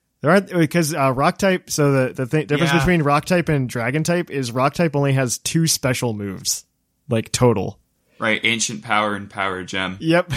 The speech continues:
Speaker 1: <laughs> those are the only two. And so, so they kinda get, they kinda get, uh, they get, they get screwed over there. Uh, on the, so you guys are one for two. Uh, our next question, as always, is a,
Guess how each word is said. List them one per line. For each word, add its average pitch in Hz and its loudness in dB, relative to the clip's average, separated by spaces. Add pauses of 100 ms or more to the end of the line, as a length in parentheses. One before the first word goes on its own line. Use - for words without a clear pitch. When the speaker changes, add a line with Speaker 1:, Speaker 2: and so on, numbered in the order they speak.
Speaker 1:
<laughs> - -16
those 160 2
are 165 0
the 165 2
only 151 4
two. 117 -2 (420)
And 131 -4
so, 127 0 (140)
so 131 -2
they 131 0
kinda 143 2
get, 135 -2
they 131 -2
kinda 139 0
get, 127 -2 (520)
uh, 110 0 (100)
they 123 -4
get, 117 -2
they 117 0
get 110 -2
screwed 107 -2
over 95 0
there. 92 -4 (440)
Uh, 117 -2
on 170 0 (220)
the, 147 -2
so 190 2
you 190 4
guys 196 2
are 165 4
one 147 2
for 196 -2
two. 120 -6 (140)
Uh, 117 -4
our 139 0
next 170 2
question, 147 0
as 127 -2
always, 113 0
is 120 -10
a, 107 -4